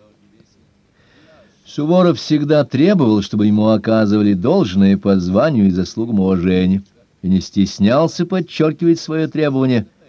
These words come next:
различными способами, даже перед самыми близкими к престолу людьми.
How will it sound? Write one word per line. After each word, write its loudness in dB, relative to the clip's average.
различными -2
способами, -6
даже -4
перед 0
самыми -2
близкими 0
к -14
престолу -6
людьми. 0